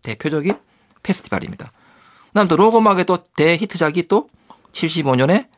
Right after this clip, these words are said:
신중의 엽전들의, 어, 곡들이 또 히트를 하죠. 그죠? 그다음에 검은 나-, 저기, 음, 호-, 저기 최원과 검은 나비의 당신은 몰라, 신중현의 미인, 그 곡들이 칠십오 년에 대박을 치면서 칠십오 년은 또 통기타 음악과 로그 음악이 거의 절정에 오르는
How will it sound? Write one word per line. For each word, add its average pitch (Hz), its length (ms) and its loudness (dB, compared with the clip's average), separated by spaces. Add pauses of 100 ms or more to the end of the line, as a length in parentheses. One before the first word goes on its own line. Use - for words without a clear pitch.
(160)
신중의 151 400 0
엽전들의, 147 960 0 (140)
어, 110 480 -2 (240)
곡들이 147 520 0 (180)
또 - 100 -16 (220)
히트를 - 300 -2
하죠. 113 180 -2
그죠? 123 240 -4 (220)
그다음에 131 180 -2
검은 175 420 2
나-, 143 200 0 (180)
저기, 113 320 0 (640)
음, 110 540 0 (200)
호-, 147 200 0
저기 113 260 0 (220)
최원과 175 640 2
검은 147 300 0
나비의 127 360 2
당신은 131 380 0
몰라, 101 360 -2 (120)
신중현의 156 400 0
미인, 110 380 2 (300)
그 - 140 -6
곡들이 175 320 0
칠십오 170 340 -2
년에 135 140 0
대박을 147 480 0
치면서 147 540 -2 (360)
칠십오 156 400 -2
년은 120 360 0
또 110 120 -6
통기타 170 560 -4
음악과 104 500 -6
로그 131 200 -2
음악이 123 380 -4
거의 110 200 -6
절정에 127 380 -2
오르는 98 400 -6